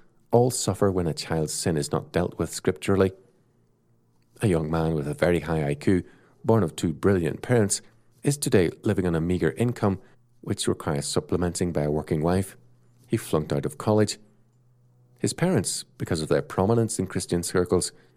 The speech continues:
and their willful obstinacy in defending their son, were never willing to face the truth about their son,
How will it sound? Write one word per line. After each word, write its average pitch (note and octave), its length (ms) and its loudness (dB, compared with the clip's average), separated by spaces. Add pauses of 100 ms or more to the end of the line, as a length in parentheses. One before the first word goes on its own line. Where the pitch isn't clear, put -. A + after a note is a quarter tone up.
(140)
and - 80 -8
their D#2+ 100 2
willful D#2 500 2
obstinacy F#2+ 680 0
in D2 200 -2
defending E2+ 440 -2
their C#2+ 120 -2
son, G2+ 280 2 (480)
were A#2+ 120 4
never D3+ 280 2
willing G2+ 280 4
to F#2 120 0
face E2+ 400 -2
the D#2+ 80 -6
truth - 300 0
about A#2 200 2
their A2+ 120 4
son, A2 320 2